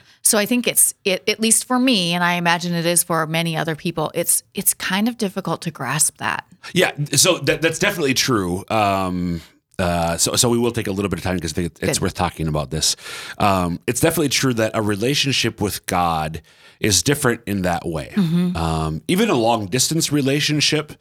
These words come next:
Speaker 2: um, you, you can usually at least talk by phone. So Jermaine and I, uh, th-, there was a time when, two years in our relationship, including our year of engagement, I was studying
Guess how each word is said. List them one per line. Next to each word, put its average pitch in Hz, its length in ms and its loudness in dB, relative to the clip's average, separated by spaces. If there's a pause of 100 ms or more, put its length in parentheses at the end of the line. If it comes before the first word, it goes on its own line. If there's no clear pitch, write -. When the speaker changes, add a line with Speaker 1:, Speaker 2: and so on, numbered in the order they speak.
(340)
Speaker 2:
um, 90 480 0
you, 101 360 -4
you 104 200 -2
can 92 220 -2
usually 101 340 0
at 80 80 -4
least 90 160 -2
talk 107 160 -2
by 85 100 -2
phone. - 220 -6
So 113 220 0 (140)
Jermaine 117 340 0
and 95 100 -4
I, 78 220 -4 (360)
uh, 90 300 0 (120)
th-, 98 180 -2
there 104 120 -2
was 92 80 -2
a 101 60 -4
time 104 420 -2
when, 90 380 -2 (160)
two 147 160 2
years 127 400 0
in 95 80 -2
our 87 100 0
relationship, 87 720 -2
including 92 400 -2
our 87 100 -2
year 95 260 -2
of 82 80 -4
engagement, 85 540 -4 (280)
I 117 140 4
was 113 240 2
studying 92 640 -2